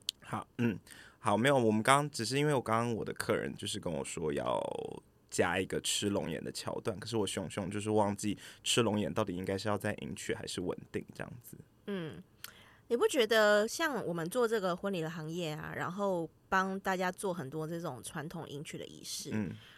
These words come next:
Speaker 2: 然后你仔细的去看它背后代表的含义，
Speaker 1: 嗯。
Speaker 2: 其实都超级的物化女性的部分欸。
Speaker 1: 哦，整，整组都是啊，从文定到迎娶不都是一个很物化女性的活动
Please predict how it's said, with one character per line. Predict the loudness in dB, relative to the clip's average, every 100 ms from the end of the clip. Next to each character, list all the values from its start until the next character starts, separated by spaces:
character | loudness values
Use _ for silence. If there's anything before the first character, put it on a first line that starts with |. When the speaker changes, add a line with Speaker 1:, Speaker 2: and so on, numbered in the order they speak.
| -20 -6
Speaker 2:
然 | -2
后 | 0
你 | 0
仔 | -2 -4
细 | -2 0
的 | 0
去 | 0
看 | -4 -4 -2
它 | -2 0
背 | 0
后 | 0 0 0 -2 -4 -12 -20 -20 _
代 | -2
表 | -2 -2
的 |
含 | -4 -8 -8
义， | -10 -12 -14 -8
Speaker 1:
嗯。 | -2 0
Speaker 2:
其 |
实 | 0 -4 -4 -2 -4 -6
都 | -2 0 -2 -6
超 | -4 -4
级 | -4 -6 -6
的 | -4 -4 -4 -6 -12 -20 -20 _
物 | -4 -2
化 | -2 -6
女 | -6 -10
性 | -10 -10
的 | -10
部 | -10 -10
分 | -10 -10
欸。 | -12 -16 _
Speaker 1:
哦， | -8 -8 -2
整， | 2 2 2
整 | 2 2 4
组 | 2 4
都 | 4
是 | 4
啊， | 2
从 | 2 4
文 | 4 4
定 | 2 2
到 | 2
迎 | 2 0
娶 | -2 -4
不 | -4
都 | -2 -2
是 | -2
一 |
个 | -2
很 | -2
物 | -2 -2
化 | -2
女 | -4 -6
性 | -8 -6
的 | -6
活 | -6 -8
动 | -8